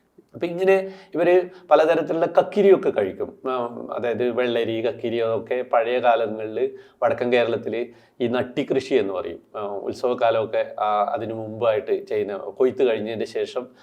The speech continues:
വീണ്ടും വയലുകളിൽ ചെയ്യുന്ന ഒരു കൃഷിയാണ്. ആ, തളം, തടത്ത് ഉണ്ടാക്കിയിട്ട് അതിൽ ആൾക്കാർ വെള്ളമൊക്കെ അവിടെയുള്ള ഒരു തൊ-, കുളത്തുനിന്നോ കിണറിൽ നിന്നോ ഒക്കെ വെള്ളം മുക്കി കൊണ്ടുവന്ന് നനച്ച്, ആ, പടവലവും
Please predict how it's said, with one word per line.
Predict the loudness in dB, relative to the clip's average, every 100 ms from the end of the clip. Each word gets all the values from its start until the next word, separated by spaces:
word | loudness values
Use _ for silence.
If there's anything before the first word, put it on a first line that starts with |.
| _ 0
വീണ്ടും | 2 2 -2 0
വയലുകളിൽ | 0 2 0 -2 -4 -6 -4
ചെയ്യുന്ന | -2 -2 -2
ഒരു | -4
കൃഷിയാണ്. | -6 -4 0 0 -2 -10 _ _ _ -6
ആ, | -4 -4 -8 -8 0
തളം, | 2 2 0 -4 0
തടത്ത് | 0 0 -2 -4 -4
ഉണ്ടാക്കിയിട്ട് | -2 -2 -2 -4 -2
അതിൽ | 0 0 -2 -12 _ -2
ആൾക്കാർ | 0 0 0 0 -6 -14 _ -2
വെള്ളമൊക്കെ | 2 2 4 0
അവിടെയുള്ള | 0 -2 -2
ഒരു | -2 -4 -6 -12 -16 _
തൊ-, | -4 -4 -6 -8 -2
കുളത്തുനിന്നോ | 0 0 -2 -4 -6 -8 -12 -14 -6
കിണറിൽ | -4 -4 -8
നിന്നോ | -8 -6
ഒക്കെ | -2
വെള്ളം | -2 -2 -2 -4 -10
മുക്കി | -12 -12 -10
കൊണ്ടുവന്ന് | -4 -4 -4 -4 -4 -6 -6
നനച്ച്, | -4 -4 -6 -8 -10 -10 -20 _ _
ആ, | 2
പടവലവും | 4 4 4 2 0 -2 -4 -10 -14